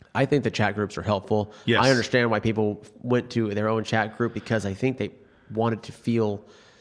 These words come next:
Speaker 1: um, a sense of privacy. They don't, I think privacy
Speaker 2: Yes.
Speaker 1: may have been a piece of it. Like, I'm not ready to just, um, talk f-,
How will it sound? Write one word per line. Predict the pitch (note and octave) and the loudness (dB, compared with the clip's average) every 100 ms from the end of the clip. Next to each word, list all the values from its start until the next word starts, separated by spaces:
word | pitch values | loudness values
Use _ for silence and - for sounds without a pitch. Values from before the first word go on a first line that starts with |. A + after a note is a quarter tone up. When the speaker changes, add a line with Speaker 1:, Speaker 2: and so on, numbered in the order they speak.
| _ _ _ - | _ _ _ -4
Speaker 1:
um, | G#2 G2+ G2 G2 F#2 F2+ - _ | 0 0 0 -2 -4 -8 -12 _
a | F#2+ | -12
sense | - A#2 G#2+ G2+ - | -2 0 0 -4 -8
of | G2 G2 G2 F#2+ F#2 - - _ _ _ _ - | -6 -2 -2 -2 -4 -10 -18 _ _ _ _ -20
privacy. | - F#2+ F#2 E2 - B1 - _ _ _ _ - | -6 -4 -4 -8 -8 -10 -14 _ _ _ _ -4
They | A2+ | -2
don't, | G#2 B2 B2 - | 0 2 2 2
I | A#2+ | 0
think | G#2+ C3 A#2 | 2 0 0
privacy | - A#2+ G2 D#3+ | 2 2 4 2
Speaker 2:
Yes. | D3+ | 2
Speaker 1:
may | D3 | 2
have | C3 | 2
been | C3+ | 0
a | |
piece | A#2+ - C#3 - | 0 -4 -4 -2
of | C#3+ | 2
it. | D3+ D3+ | 0 0
Like, | F2 - | -6 -6
I'm | B2 D#3+ | -6 0
not | E3+ G2 | 0 0
ready | C#3+ C#3 | 0 -2
to | - B2+ | -2 -4
just, | A#2 A#2+ - - _ _ _ _ _ _ - | -2 -4 -6 -18 _ _ _ _ _ _ -8
um, | G2+ G2 F#2+ F2 - | -4 -2 -2 -4 -8
talk | - C#3 | 0 0
f-, | - - - - | 0 -18 -20 -20